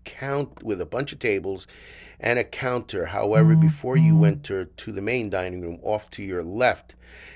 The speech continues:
is a, uh, a dia-, in the diagonal there is a room there, which is the beer room, of which you can buy yourself cases of all kinds of beer, uh, imported.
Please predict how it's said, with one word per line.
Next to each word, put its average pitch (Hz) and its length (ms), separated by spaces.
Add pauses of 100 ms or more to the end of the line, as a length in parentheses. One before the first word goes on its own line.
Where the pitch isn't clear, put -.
(100)
is 123 420
a, 113 580 (280)
uh, 95 380
a 98 360 (120)
dia-, 107 440
in 117 220
the 113 40
diagonal 110 640
there 98 240
is 101 420
a 104 220
room 127 400
there, 101 400 (320)
which 117 240
is 117 220
the 107 140 (280)
beer 143 320
room, 104 560 (160)
of 92 180
which 107 280
you 127 120
can 120 220
buy 117 380
yourself 104 560
cases 113 580
of 92 140
all 113 180
kinds 110 400
of 87 400
beer, 104 560 (400)
uh, 110 240
imported. 165 640